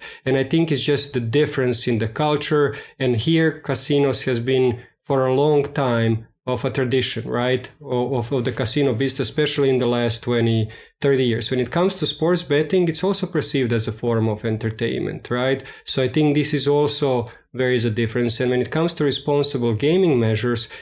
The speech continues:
U S has them for a long time, including the retail,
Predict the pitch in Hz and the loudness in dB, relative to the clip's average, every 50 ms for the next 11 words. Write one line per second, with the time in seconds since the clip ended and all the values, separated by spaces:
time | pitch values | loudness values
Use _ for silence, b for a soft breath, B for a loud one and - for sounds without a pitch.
0 | B B - 135 170 208 240 240 214 - - - 170 170 160 139 143 131 123 113 | B B -4 -2 0 2 2 2 0 -2 0 -2 0 0 0 0 0 0 0 -2
1 | - 127 120 120 120 123 139 147 147 139 143 - 147 147 143 135 131 117 113 - | -2 -2 0 0 2 2 2 2 2 0 0 0 0 0 2 2 2 0 0 0
2 | 127 127 123 123 120 113 117 113 117 117 120 123 123 120 120 131 120 113 110 110 | 0 0 2 2 0 2 2 2 2 2 2 0 0 -2 -2 0 0 2 2 0
3 | 107 | -2